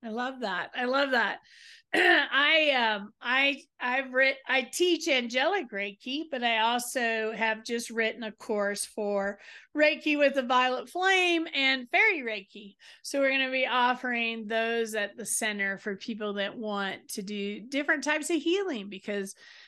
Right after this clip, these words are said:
there are over seventy plus different types of Reiki taught out into the world, and they all come from different perspectives. And I love that, and different focuses, which I think's really awesome. So,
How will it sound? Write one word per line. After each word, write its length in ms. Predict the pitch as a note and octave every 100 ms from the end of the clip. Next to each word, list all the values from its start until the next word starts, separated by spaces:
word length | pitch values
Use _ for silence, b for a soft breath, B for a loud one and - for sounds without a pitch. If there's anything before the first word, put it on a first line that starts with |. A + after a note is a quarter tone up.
| B -
there 320 | B3 C4 B3
are 180 | B3+ -
over 400 | D4+ F4 E4 C#4
seventy 800 | - - - B3 C4+ D4+ D4+ D4+
plus 580 | B3 - C4+ A#3+ A#3 A#3
different 560 | A3 G#3+ A3 A3 G3+
types 400 | - F#3 F#3 G3
of 120 | F#3 G3
Reiki 580 | F#3 F#3+ G3+ - A3
taught 340 | - F#3+ F#3 - -
out 320 | G3+ F#3+ -
into 360 | - G3+ G3+ G3
the 100 | F3
world, 420 | F#3+ A3+ C#4+ C#4+ B B B -
and 240 | A#3+ A#3
they 320 | A#3 A3+ G#3+ -
all 320 | G#3+ A3 B3
come 400 | - B3 B3+ B3
from 520 | C4+ B3 B3 B3 B3
different 540 | A3+ A#3+ A#3 C4+ C4 -
perspectives. 800 | D4 C#4+ F4+ G#4 - G3+ F3+ A3
And 160 | G#3+
I 120 | A3+
love 360 | A3 A#3+ C#4+ B3+
that, 380 | A3+ F#3+ G#3 - B B -
and 360 | B3 B3+ B3 A#3
different 460 | C#4 C#4+ D4 B3+
focuses, 720 | D4+ E4 E4 C4 - G#3 G3 G#3
which 180 | G3+
I 100 | G#3
think's 500 | G3+ A3+ A3 - -
really 400 | A3 G#3+ G#3+ G#3+
awesome. 640 | - G#3 G#3+ B3 - F3+ E3
So, 320 | - F#3